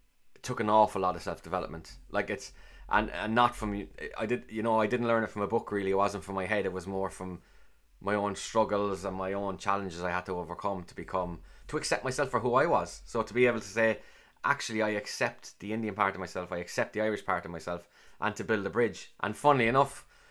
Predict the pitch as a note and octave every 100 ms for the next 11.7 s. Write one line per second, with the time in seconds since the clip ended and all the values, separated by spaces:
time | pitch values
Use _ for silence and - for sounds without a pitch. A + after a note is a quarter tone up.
0 | - - - - G#2 A2 G#2+ A2 A2+ C3
1 | A#2 A2 G#2 G#2 G2 F2+ - _ - -
2 | - F#2+ A2 - - - B2 G#2+ G2+ G2+
3 | G#2+ G#2 G2+ F#2 G#2+ G2 G#2+ A2 - F#2
4 | G2+ G2 - A2+ G#2+ - G#2 F#2+ F#2+ G2
5 | G2 F#2+ F#2 F#2 F2 F2+ G2+ G2+ F#2+ F2
6 | - - - - - - G2 A2+ G#2+ G#2
7 | A2+ B2 - G#2+ G2 G2 G2 G2 G#2+ G2
8 | G2+ F#2 F#2 F2+ G#2 F#2 F#2+ F2+ C#3 C3
9 | F2+ - F2+ F2+ F#2+ - - _ _ _
10 | - - _ - F#2+ G#2 G2 A#2 A#2+ A#2+
11 | G2 F#2+ G2 - G2 F#2